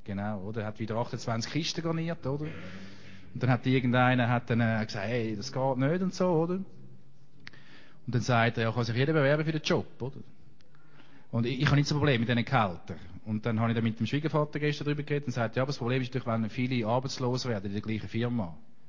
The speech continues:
Dann merke ich, Ja, okay, es wird langsam schwierig, gell? Kannst gleich nicht einfach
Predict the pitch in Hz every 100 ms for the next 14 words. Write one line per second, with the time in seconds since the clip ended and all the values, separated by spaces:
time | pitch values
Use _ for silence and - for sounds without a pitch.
0 | - - - - - 101 120 - 120 135
1 | 131 - 123 131 120 120 110 110 101 110
2 | 135 147 110 113 135 127 107 - 123 135
3 | 127 131 123